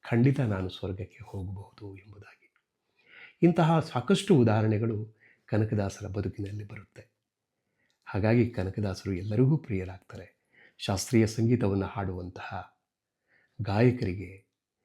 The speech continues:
ಸಾಹಿತಿಗಳಿಗೆ, ಜನಸಾಮಾನ್ಯರಿಗೆ ಎಲ್ಲರಿಗೂ ಕನಕದಾಸರು ತುಂಬ ಹತ್ತಿರವಾಗ್ತಾರೆ. ಅವರ ಬದುಕು, ಅವರ ಬರಹ ಇವೆಲ್ಲವೂ ಕೂಡ ಕಾಲ ದೇಶಗಳಿಗೆ ಮೀರಿದ್ದು.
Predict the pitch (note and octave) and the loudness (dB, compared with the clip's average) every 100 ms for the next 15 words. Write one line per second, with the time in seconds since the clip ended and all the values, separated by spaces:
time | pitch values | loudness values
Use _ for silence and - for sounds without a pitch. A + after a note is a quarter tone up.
0 | _ - - - G#2+ A#2+ C3+ G#2+ F2 E2+ | _ -20 -10 2 4 6 4 0 -2 -6
1 | F2+ - - _ _ _ _ _ _ _ | -8 -12 -18 _ _ _ _ _ _ _
2 | A#2+ A#2+ B2+ C#3+ D3+ D3 G#2 F2+ F#2+ F#2 | 2 4 4 4 2 2 0 -4 -6 -10
3 | - _ _ _ _ _ _ - - D#3 | -14 _ _ _ _ _ _ -12 2 6
4 | G3+ G3+ - A#2+ G#2+ - _ _ _ A#2 | 8 8 6 2 2 -6 _ _ _ -4
5 | C3 B2+ G2+ F#2+ - A2 F2+ G#2+ _ _ | -2 0 -2 -2 -4 -6 -6 -10 _ _
6 | - A#2 C#3+ C3+ F#2 - G2 F2 F#2 - | -8 -2 0 0 -2 -8 -8 -8 -12 -20
7 | - - _ - A2+ G#2+ G#2 A2 A2 G#2 | -20 -20 _ -2 2 2 4 4 4 0
8 | G2+ A2 _ _ _ _ _ _ _ _ | 0 -4 _ _ _ _ _ _ _ _
9 | _ _ G2+ G2+ F#2 A2 A2 G2 F#2+ G#2 | _ _ 0 0 2 4 4 4 0 -4
10 | _ _ _ _ _ _ _ _ A2+ G2 | _ _ _ _ _ _ _ _ 0 2
11 | A2 F#3+ G3+ E3+ - G#2+ F2 F#2+ _ _ | 6 8 8 6 2 -4 -4 -10 _ _
12 | _ _ _ - A#2 C#3 D#3 B2 A2+ B2 | _ _ _ -4 4 6 6 6 4 4
13 | B2+ F#2+ F#2+ G2 F#2+ F2 F2 F#2+ G#2 - | 2 -2 -2 -2 -4 -4 -10 -14 -20 -20